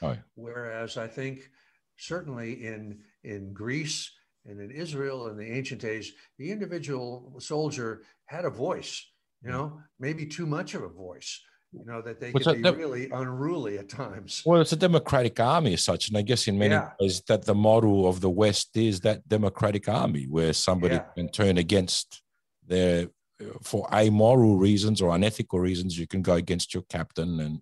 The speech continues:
Speaker 1: and things
Speaker 2: Right.
Speaker 1: like that. It's
Speaker 2: And at the same, on the sa-, at the same token, where individual initiative is,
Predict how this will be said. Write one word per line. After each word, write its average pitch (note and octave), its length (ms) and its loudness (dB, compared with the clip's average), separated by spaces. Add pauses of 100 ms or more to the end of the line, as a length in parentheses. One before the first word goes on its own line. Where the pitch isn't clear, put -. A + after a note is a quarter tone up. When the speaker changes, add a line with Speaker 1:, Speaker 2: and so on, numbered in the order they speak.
Speaker 1:
and F#2 120 -8
things A#2 200 -2
Speaker 2:
Right. - 120 -10
Speaker 1:
like - 160 -20
that. G2+ 160 -4
It's D2+ 180 -8
Speaker 2:
And C3 140 -4
at A#2+ 100 -6
the A#2 80 -10
same, C3+ 460 -4
on A#2 140 -6
the A2 80 -8
sa-, - 180 -10
at B2 140 -16
the A2 80 -12
same C#3 340 -6
token, A2+ 600 -8 (300)
where A2 440 -8 (260)
individual C3+ 560 -6
initiative A#2 680 -8 (320)
is, A#2 240 -10